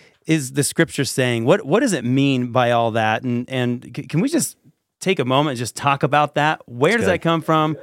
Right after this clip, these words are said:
Speaker 1: And, uh, what is meant by that?
Speaker 2: Yeah. Well, it, it's probably best explained, and again, you can pick up this on the Next Steps table,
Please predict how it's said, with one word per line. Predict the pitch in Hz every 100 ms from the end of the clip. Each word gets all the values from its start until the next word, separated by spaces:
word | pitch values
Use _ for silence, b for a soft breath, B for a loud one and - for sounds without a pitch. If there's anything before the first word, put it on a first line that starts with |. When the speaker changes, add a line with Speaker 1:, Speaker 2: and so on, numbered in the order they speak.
| B B B
Speaker 1:
And, | 139 131 131
uh, | 123 117 120 _ _ -
what | 165
is | 170
meant | 143 123
by | 101
that? | 87 - _ _
Speaker 2:
Yeah. | - 110 98 - b b b b b b
Well, | 113 120 117 110 - _ _ _ _ -
it, | 120 117 - _ _ _
it's | 120 -
probably | 170 240 240
best | - 113 -
explained, | 117 - 110 107 107 110 - -
and | 117 117
again, | 110 110 113 107 101 92
you | 104
can | 101
pick | 127
up | 110 104
this | 107 -
on | - 107 101 98 98 92 _
the | 117
Next | 131 -
Steps | - 117
table, | - 104 92 101